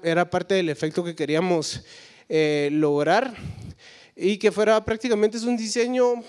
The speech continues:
minimalista, pero cálido a la vez, porque no, no, no tenemos tantos elementos, eh, en el área. Realmente jugamos con la calidez de la madera.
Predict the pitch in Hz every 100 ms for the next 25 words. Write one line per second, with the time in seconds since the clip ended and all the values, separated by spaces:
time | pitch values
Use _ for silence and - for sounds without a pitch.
0 | - - _ _ _ _ _ _ _ _
1 | - 208 208 196 185 160 190 277 - 269
2 | 262 196 156 - 233 294 277 269 254 -
3 | - 165 143 143 196 285 - - - -
4 | _ - 170 160 156 170 185 165 175 185
5 | 196 160 180 180 196 208 208 - _ -
6 | 214 220 220 214 180 147 151 185 202 208
7 | 202 - - - - - _ - 151 151
8 | 143 139 135 147 151 139 147 185 175 156
9 | 160 180 190 180 180 - _ _ _ -
10 | 175 170 190 185 202 185 165 151 147 175
11 | 196 165 139 160 240 233